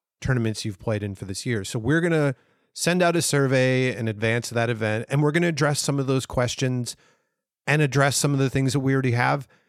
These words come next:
But the things that we already have, they might get put in the back seat if we have a number of members that are like, "I don't know how I feel about these tiers.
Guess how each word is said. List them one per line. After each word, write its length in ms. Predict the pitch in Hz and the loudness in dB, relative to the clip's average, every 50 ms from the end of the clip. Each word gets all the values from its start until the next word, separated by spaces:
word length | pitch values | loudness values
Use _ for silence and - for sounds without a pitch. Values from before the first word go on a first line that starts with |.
| _ _ _ _ _ - | _ _ _ _ _ 2
But 260 | 143 147 147 - _ _ _ _ _ _ _ _ _ _ - | 2 2 2 0 _ _ _ _ _ _ _ _ _ _ -4
the 120 | 147 151 | -2 0
things 220 | - 175 196 214 196 | 0 2 0 2 0
that 100 | 190 156 | 0 2
we 100 | 175 175 | 2 2
already 220 | 170 170 165 139 | 2 2 2 2
have, 400 | 135 127 131 143 156 165 160 - _ _ _ _ _ | 2 2 2 0 0 -2 -6 -10 _ _ _ _ _
they 180 | - 123 147 170 | -2 2 2 2
might 220 | 196 190 214 208 | 2 2 0 0
get 160 | 202 196 - | -2 -2 -2
put 320 | - 165 160 170 165 _ - _ _ - | 0 0 0 0 0 _ -10 _ _ -6
in 500 | 143 139 139 147 147 143 143 143 143 - _ | -2 0 2 2 2 2 0 0 -2 -6 _
the 160 | - 120 131 | -8 -8 -2
back 260 | 120 135 135 135 - - | 0 2 0 0 0 -4
seat 300 | - - 170 165 - _ | -4 -2 -2 -4 -4 _
if 360 | - 135 127 131 131 127 - - | -6 -4 -2 -2 -2 -4 -6 -4
we 140 | 127 131 135 | 0 2 2
have 160 | 143 147 139 | 2 4 2
a 60 | 139 | 2
number 840 | 131 127 120 120 117 120 127 143 139 143 139 135 135 139 135 127 - | 0 0 0 0 0 0 0 2 2 2 2 2 2 2 0 0 -2
of 180 | - 120 107 | -4 -6 -6
members 440 | 123 117 117 123 139 131 123 110 - | -4 -2 -2 -2 0 -2 -2 -2 -2
that 100 | 123 110 | -2 -2
are 100 | 113 113 | -2 -2
like, 320 | 110 113 107 104 104 - _ _ _ _ _ _ _ _ _ _ - | -2 -2 -4 -4 -6 -10 _ _ _ _ _ _ _ _ _ _ -8
"I 100 | - 127 | -4 -2
don't 180 | 135 151 143 127 | 0 0 2 2
know 200 | 127 131 131 131 | 2 2 2 4
how 160 | 123 123 120 | 2 2 2
I 80 | 117 110 | 0 0
feel 260 | - - 120 120 117 | 0 0 0 2 2
about 280 | 110 110 107 107 104 | 2 0 0 -2 -2
these 200 | - 107 98 - | -4 -8 -8 -8
tiers. 540 | - - - 165 165 160 160 160 156 - - | -8 -4 0 0 2 2 2 0 0 -2 -6